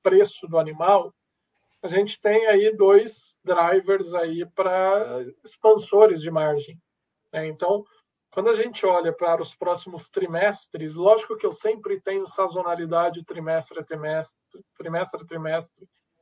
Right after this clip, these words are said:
isso às vezes, né, acaba impactando a margem, mas a gente olha para um dois mil e vinte e quatro que naturalmente eu vou entregar uma margem melhor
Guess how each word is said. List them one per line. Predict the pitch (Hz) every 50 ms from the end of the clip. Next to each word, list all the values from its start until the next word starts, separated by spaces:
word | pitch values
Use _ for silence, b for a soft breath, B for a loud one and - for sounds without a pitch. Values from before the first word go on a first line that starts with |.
| _ _ _ -
isso | - 165 - 175
às | 165 147
vezes, | 160 170 170 165 - - - - -
né, | 175 165 165 165
acaba | 156 147 - - 185 180 185
impactando | 170 165 160 - 160 151 - _ - - 160 160 160
a | 151
margem, | 147 147 151 165 170 170 170 196 190 - _ _ _ _ _ _ _ _ _ _ -
mas | - - 220 226 214 190
a | 180
gente | 165 190 214 214 - 220
olha | 202 185 180 185 175
para | 170 - 185 185 190 214
um | 208
dois | 202 196 180 165 170
mil | 170 180 170
e | 165
vinte | 160 165 156 135
e | -
quatro | - - 170 180 202 220 214 - - 170 175 170 _
que | - - 185 175
naturalmente | 170 160 160 170 185 196 - - 220 208 202 190 180 170 175 196 190 -
eu | 190 175
vou | 165 175 185
entregar | 196 196 - - 202 180 165 165 165
uma | 165 165 175 170
margem | 165 156 160 160 165 160 165 180
melhor | 180 185 190 196 196 180 170 165 165 175 170